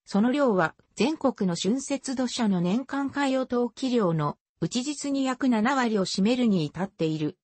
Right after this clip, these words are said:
加えて、入選処分場の受け入れ量もすでに逼迫していることから、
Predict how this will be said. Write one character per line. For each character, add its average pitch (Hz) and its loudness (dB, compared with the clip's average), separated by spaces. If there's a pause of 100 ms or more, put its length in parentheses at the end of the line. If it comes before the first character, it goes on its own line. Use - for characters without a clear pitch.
(400)
加 240 2
え 254 0
て、 214 -2 (220)
入 233 2
選 285 -4
処 277 -2
分 269 0
場 254 2
の 226 2
受 214 -2
け 269 0
入 285 -4
れ 294 0
量 254 0
も 170 0
す 233 -6
で 220 0
に 175 0
逼 156 -6
迫 240 -4
し - -8
て 196 -2
い 180 -2
る 156 -8 (200)
こ 208 -6
と 285 0
か 220 -2
ら、 180 -2